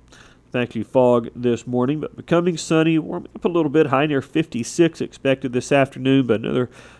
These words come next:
cold night in store for us tonight. In fact, uh, not a freeze watch, but freeze warning will be in effect from, uh, one A M to nine A M, uh, tomorrow morning, as we'll have clear skies, expected low around thirty-three degrees, and then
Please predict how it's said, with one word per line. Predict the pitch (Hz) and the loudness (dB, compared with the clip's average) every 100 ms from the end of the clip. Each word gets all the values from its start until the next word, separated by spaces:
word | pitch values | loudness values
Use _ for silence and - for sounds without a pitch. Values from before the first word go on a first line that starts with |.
| _ | _
cold | - 170 165 | 6 6 8
night | 160 160 | 6 6
in | 151 | 4
store | - 143 | 2 0
for | 135 143 139 | 2 2 2
us | 135 | 0
tonight. | - 123 131 143 | -6 0 2 2
In | 123 | 2
fact, | 107 127 120 - - | -4 -4 -4 -6 -4
uh, | 120 113 | 0 0
not | 113 - - | -2 -8 -10
a | - _ | -16 _
freeze | - 123 110 | -6 -4 0
watch, | 127 131 | 0 -2
but | - | -8
freeze | 135 123 113 | -4 -4 -4
warning | 120 135 117 | -6 -4 -2
will | 113 | -2
be | 113 | -2
in | 113 | -4
effect | 107 - 120 - | -4 -2 -2 -2
from, | - 113 104 - - - - _ - | -6 -6 -6 -12 -20 -20 -20 _ -4
uh, | 113 | -2
one | 110 147 156 | 4 6 6
A | 147 143 | 6 4
M | 143 | 2
to | 127 | -2
nine | 113 127 135 | 0 2 2
A | 127 120 | 2 2
M, | 117 110 _ _ _ _ _ _ _ - | 0 -2 _ _ _ _ _ _ _ -12
uh, | 117 | -10
tomorrow | - 117 127 127 120 113 - | -6 0 4 6 6 4 2
morning, | 117 131 135 131 120 _ _ - - _ - | -4 -2 0 -2 -4 _ _ -20 -20 _ -12
as | - 104 | -6 -4
we'll | 104 | -2
have | 110 107 104 - | 0 0 -2 -10
clear | - 139 | -4 -2
skies, | 135 - 135 127 127 | -2 2 4 4 4
expected | 147 - 208 139 | 2 4 4 6
low | 135 127 | 8 8
around | 113 113 104 | 6 2 2
thirty-three | 117 110 104 113 104 | -2 -2 -4 -4 -4
degrees, | 95 113 117 120 107 | -4 -2 0 0 -2
and | 107 110 | -4 0
then | 113 107 | 0 -2